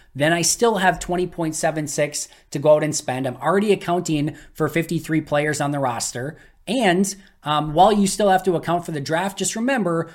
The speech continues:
like, some of those guys are gonna be two, three million dollars, but you're gonna take a million dollar, almost million dollar player off the roster by doing that as well.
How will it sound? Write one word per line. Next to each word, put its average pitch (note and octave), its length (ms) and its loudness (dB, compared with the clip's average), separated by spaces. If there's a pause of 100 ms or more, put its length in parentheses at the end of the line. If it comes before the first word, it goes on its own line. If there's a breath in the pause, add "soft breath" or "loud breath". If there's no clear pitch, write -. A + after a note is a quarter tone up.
(140)
like, D#3 120 -4
some G#3 140 0
of G3+ 60 0
those F#3+ 140 2
guys E3+ 220 0
are E3 40 4
gonna E3+ 120 2
be D#3+ 140 0
two, F3+ 180 -2
three E3+ 240 0
million D#3+ 260 2
dollars, G3 440 2
but D#3 180 -8
you're D#3+ 140 -4
gonna D#3+ 160 -2
take D#3 260 -4
a D3 60 -2
million C#3+ 280 0
dollar, C#3 400 0
almost D3 360 -2
million C#3 200 0
dollar C3+ 220 0
player B2+ 320 -4
off B2+ 160 0
the C3 80 -8
roster B2 340 -2
by B2 140 -4
doing B2+ 220 -4
that A#2+ 100 -4
as A#2 100 -10
well. C#3 320 2